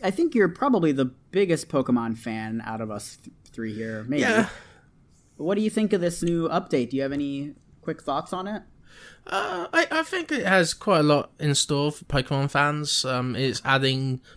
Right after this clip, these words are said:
Speaker 2: Pokemon, uh, from the decks, <laughs> uh, that we previously didn't have. Um, there's some new story elements, there's a new island to explore. Um, has quite a lot on offer. Uh, uh, oh yeah, it has also a new legendary called Kubfu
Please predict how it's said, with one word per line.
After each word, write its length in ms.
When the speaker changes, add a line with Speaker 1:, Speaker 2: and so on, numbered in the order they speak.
Speaker 2:
Pokemon, 680
uh, 300
from 220
the 100
decks, 520
<laughs> 0
uh, 1300
that 180
we 180
previously 640
didn't 200
have. 560
Um, 500
there's 180
some 260
new 140
story 380
elements, 480
there's 340
a 80
new 220
island 580
to 120
explore. 600
Um, 540
has 120
quite 200
a 20
lot 240
on 100
offer. 480
Uh, 260
uh, 160
oh 60
yeah, 240
it 20
has 280
also 300
a 40
new 200
legendary 440
called 220
Kubfu 680